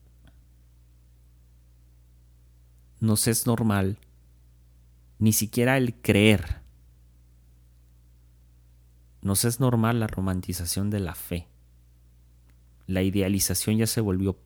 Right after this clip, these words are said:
parte de nuestro lenguaje y de nuestro lenguaje cotidiano.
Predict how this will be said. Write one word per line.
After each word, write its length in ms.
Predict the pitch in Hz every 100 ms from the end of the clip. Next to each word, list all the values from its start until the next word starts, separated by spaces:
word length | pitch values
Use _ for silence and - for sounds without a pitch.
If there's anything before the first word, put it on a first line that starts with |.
| _
parte 600 | 87 90 98 - 90 90 - _ _ _ _ _ _ _ _ _ _ _ _ -
de 140 | 92
nuestro 340 | 90 - 95
lenguaje 680 | 90 87 85 87 90 95 90 - _ _ _ _ _ _ - _ _ _ _ _ - - _ -
y 200 | 98 92
de 140 | 92
nuestro 300 | 90 - 90
lenguaje 420 | 87 85 101 -
cotidiano. 680 | - 113 92 82 80 95